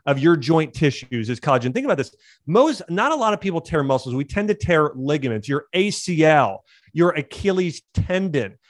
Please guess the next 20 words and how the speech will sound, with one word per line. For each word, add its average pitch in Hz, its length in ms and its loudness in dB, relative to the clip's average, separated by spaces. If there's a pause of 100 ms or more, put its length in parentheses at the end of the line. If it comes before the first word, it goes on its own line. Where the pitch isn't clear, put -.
(140)
you 156 120 -2
know, 160 320 4
our, 160 400 4
our 160 100 2
rotator 170 760 -2
cuff, - 260 -4
those 160 200 -6
tendons 165 600 -2
and 123 220 -4 (140)
ligaments 165 640 2
in 202 220 0
there. 123 380 2 (300)
So 180 200 2
collagen 185 720 -2
will 151 100 -2
help 139 300 0
with 131 160 -6
that 117 300 0 (280)
as 131 200 -2
well. 117 640 4